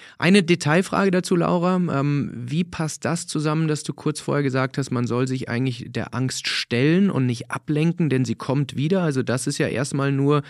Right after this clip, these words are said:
sie nicht überkochen zu lassen. Wäre danach dann der Schritt, sich wirklich auch den Auslöser, den Trigger anzusehen? Oder wie geht's dann nach so einer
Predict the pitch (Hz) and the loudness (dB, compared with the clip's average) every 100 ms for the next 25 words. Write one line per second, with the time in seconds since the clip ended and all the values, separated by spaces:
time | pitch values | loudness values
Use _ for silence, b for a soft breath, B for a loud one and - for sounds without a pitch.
0 | B B B B 143 143 143 - 180 170 | B B B B 2 2 2 0 4 4
1 | 151 - 120 120 107 113 98 95 90 78 | 4 2 0 0 0 0 0 -2 -4 -8
2 | - b b 123 139 139 127 123 135 175 | -10 b b 0 2 2 2 4 4 2
3 | 196 185 180 - 180 175 143 135 147 151 | 2 2 2 2 -2 0 -4 -2 0 0
4 | - 135 123 - 123 123 - 110 143 170 | 0 -2 -4 -2 0 0 0 0 0 2
5 | 165 160 160 135 127 139 131 - 151 - | 0 0 0 0 0 0 0 2 2 2
6 | 196 175 180 175 156 143 143 143 - 135 | 2 4 4 4 2 2 2 2 2 2
7 | 127 - 120 123 120 | 2 2 0 2 0